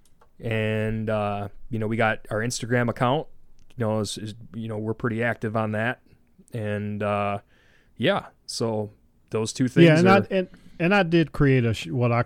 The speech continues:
Speaker 2: I don't know what you'd call it. I call it a shadow account. I created an account so that I could continue, uh, posting and maintaining the, the various Facebook pages and groups. Um, but it's not an account I'm active on. I'm not going to accept any friend requests, that kind of thing. 'Cause I'll be honest, that's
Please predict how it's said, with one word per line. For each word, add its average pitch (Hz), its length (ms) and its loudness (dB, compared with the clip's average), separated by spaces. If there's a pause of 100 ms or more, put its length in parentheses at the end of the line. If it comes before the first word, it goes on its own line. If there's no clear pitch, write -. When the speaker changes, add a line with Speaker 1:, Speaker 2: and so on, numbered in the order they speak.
(120)
Speaker 2:
I 117 160 -2
don't 110 140 0
know 110 100 2
what 107 280 -2
you'd 123 120 -10
call 110 220 -2
it. 107 60 -2
I 123 100 2
call 110 280 0
it 104 60 -4
a 107 60 -4
shadow 110 420 -2
account. 104 360 -4
I 135 100 2
created 135 460 2
an 110 160 0
account 117 520 -4
so 110 180 -2
that 107 140 -2
I 110 120 0
could 107 200 -8
continue, 110 720 -2 (640)
uh, 113 220 0
posting 120 480 6
and 110 100 0
maintaining 113 640 0
the, 107 180 -2
the 110 260 -6
various 107 340 -2
Facebook 110 460 -6
pages 104 380 -2
and 104 180 -4
groups. 123 580 4 (580)
Um, 107 460 0
but 117 140 2
it's 110 160 0
not 123 220 4
an 110 100 0
account 110 340 -2
I'm 107 140 -2
active 110 340 -4
on. 110 200 -2
I'm 107 220 -4
not 110 280 -4
going 110 220 -2
to 104 60 -6
accept - 380 -6
any 107 160 -2
friend 107 320 -4
requests, 107 520 -4
that 113 200 -4
kind 107 180 -6
of 101 100 -6
thing. 101 340 -6
'Cause 107 180 -2
I'll 123 100 4
be 120 160 2
honest, 107 320 -4
that's - 240 -2